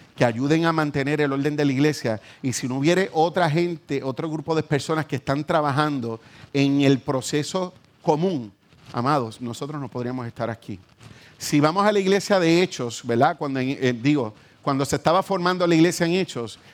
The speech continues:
¿qué fue lo que hicieron los apóstoles? Mira, vamos a poner a gente que sirva en las mesas para que nos ayuden y nosotros poder dedicarnos a la enseñanza. Equipo, trabajo en equipo.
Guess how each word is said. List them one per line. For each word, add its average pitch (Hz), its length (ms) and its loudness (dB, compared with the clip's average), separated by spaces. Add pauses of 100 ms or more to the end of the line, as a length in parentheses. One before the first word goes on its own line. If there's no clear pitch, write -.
¿qué 156 140 2
fue 196 160 0
lo 202 100 2
que 180 80 -4
hicieron 180 320 0
los 180 100 2
apóstoles? 127 800 -2 (1700)
Mira, 160 220 6
vamos 160 220 0
a 175 100 0
poner 175 240 2
a 175 80 4
gente 190 300 -2
que 143 100 -6
sirva 135 240 0
en 147 80 4
las 160 160 2
mesas 185 320 -4
para 143 220 2
que 131 100 -2
nos 127 140 -4
ayuden 131 440 -2 (240)
y 135 120 -2
nosotros 131 340 -4
poder 156 240 2
dedicarnos 160 480 0
a 147 60 2
la 139 80 0
enseñanza. 123 580 -8 (2750)
Equipo, 131 500 -4 (1040)
trabajo 143 380 0
en 139 80 -2
equipo. 123 460 -6